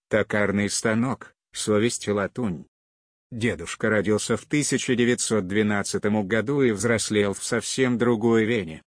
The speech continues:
В межвоенные годы он играл в полупрофессиональный футбол и работал с металлом.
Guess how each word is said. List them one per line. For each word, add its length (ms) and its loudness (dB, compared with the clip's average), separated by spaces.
В 120 0
межвоенные 720 4
годы 340 0
он 160 2
играл 340 2
в 140 -6
полупрофессиональный 1120 0
футбол 480 0
и 40 6
работал 460 2
с 120 -6
металлом. 640 -6